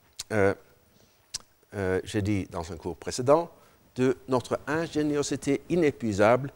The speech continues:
qui nous permet de faire de chaque jour une expression, exception à tel ou à tel égard. Et il me semble intéressant à ce propos de citer un des multiples passages de Proust où le narrateur nous offre une explication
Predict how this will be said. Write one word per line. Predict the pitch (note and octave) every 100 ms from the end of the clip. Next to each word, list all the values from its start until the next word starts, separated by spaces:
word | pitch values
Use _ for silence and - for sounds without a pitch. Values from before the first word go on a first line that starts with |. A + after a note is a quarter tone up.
| - - -
qui | D3+
nous | D3 C#3+
permet | - B2+ C#3
de | B2
faire | A2 A#2+ G#2+ F#2
de | G2+
chaque | - D#3 -
jour | G#2+ B2+ C#3+ -
une | A#2
expression, | - - A2 - - -
exception | - C3+ - B2 C#3 -
à | G2+
tel | A#2 B2 A#2+ -
ou | F#2+
à |
tel | - G#2+ G2
égard. | D#2+ D#2 - - - _ - - - _ _ _ _ _ - _ _ _ _ _ D3+
Et | E3+
il | E3+
me |
semble | E3 F3+ E3+
intéressant | D3+ - C#3 D3+ D#3 -
à | A#2
ce | B2+
propos | - G#2+ A#2 C#3 - _ _ _ -
de | B2 F#2+
citer | - A2+ - A#2 A2+ - - - - _ _ -
un | A2+ A#2+ - - -
des | G#2
multiples | A#2 D3 F#3 - A2+
passages | A#2+ - G#2 F2
de |
Proust | - F3+ G3 - - - - - _ -
où | C#3 D#3 - - -
le | A2+
narrateur | B2+ A#2+ A2+ C3+ D3 -
nous | A2 -
offre | C3 -
une | G#2+
explication | - - A2+ A2+ - A#2+ C#3